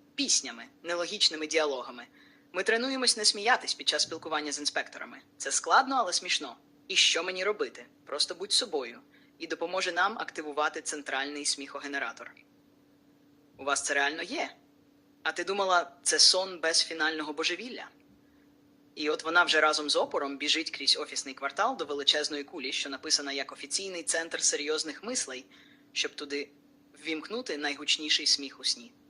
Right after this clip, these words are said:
Що далі? «Якщо ми зламаємо систему, ти згадаєш, що сміх — це зброя. І захист. І іноді найглибша форма правди». Марта взяла мікрофон, подивилась у камери. «Люди, знаєте, чим відрізняється життя від презентації?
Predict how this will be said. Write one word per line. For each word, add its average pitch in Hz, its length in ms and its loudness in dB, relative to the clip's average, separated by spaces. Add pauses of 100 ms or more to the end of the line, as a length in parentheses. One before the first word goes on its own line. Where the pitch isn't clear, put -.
Що 214 240 2
далі? 127 320 4 (1300)
«Якщо 175 300 6
ми 233 100 2
зламаємо 202 440 4
систему, 240 520 2
ти 180 140 -4
згадаєш, 165 400 4
що - 140 2
сміх — 180 240 2
це 170 140 -2
зброя. 135 420 -4 (440)
І 214 80 -2
захист. - 540 2 (160)
І 190 100 -10
іноді 185 320 -4
найглибша 156 480 -2
форма 143 280 -4
правди». - 380 -4 (640)
Марта 185 280 0
взяла 139 360 -2
мікрофон, 127 480 -12 (100)
подивилась 135 440 -2
у - 20 -16
камери. 123 360 -10 (340)
«Люди, 143 300 -8 (720)
знаєте, 208 380 2
чим 175 180 2
відрізняється 156 600 -2
життя 139 300 -2
від 135 160 -10
презентації? 139 720 -8